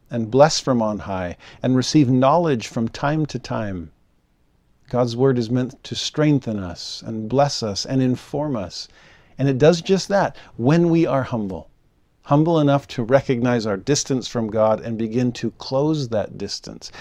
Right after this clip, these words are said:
As we come unto him, he makes weak things strong.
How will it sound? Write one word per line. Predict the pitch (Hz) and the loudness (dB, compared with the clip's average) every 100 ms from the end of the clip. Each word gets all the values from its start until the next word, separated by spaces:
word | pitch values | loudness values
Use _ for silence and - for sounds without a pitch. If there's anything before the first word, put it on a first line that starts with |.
| - | -6
As | 117 107 | -2 0
we | 117 | 0
come | 120 - 156 165 | -2 0 2 4
unto | 156 143 143 | 2 2 2
him, | 143 156 131 | 2 2 2
he | 127 | 2
makes | 123 123 - | 2 0 -2
weak | 120 123 - | -2 -2 -4
things | 120 113 101 107 | -4 -4 -4 -6
strong. | - - 92 - - | -10 -6 -6 -6 -12